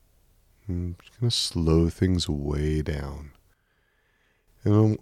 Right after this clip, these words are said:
and I want to reassure parts that we wanna work in a way that is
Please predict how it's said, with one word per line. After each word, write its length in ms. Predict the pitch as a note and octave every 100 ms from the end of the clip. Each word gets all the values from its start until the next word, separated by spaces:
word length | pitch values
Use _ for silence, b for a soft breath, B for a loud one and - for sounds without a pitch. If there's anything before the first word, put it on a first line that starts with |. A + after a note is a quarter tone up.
| - F3
and 160 | G#2 G#2+
I 120 | G#2+
want 340 | G#2 B2 D#3
to 140 | - G2
reassure 560 | F#2 F2 - - E2+
parts 480 | - - D2+ - -
that 200 | - -
we 120 | F2+
wanna 340 | F2 F2+ G#2 A2
work 300 | F#2 F2 F#2
in 100 | E2+
a 80 |
way 560 | E2 D2 D2 D2 D2 D2 _ _ b b b b b b b b b _ _ _ _
that 180 | F2 D#2+
is 520 | D2+ D2+ - - -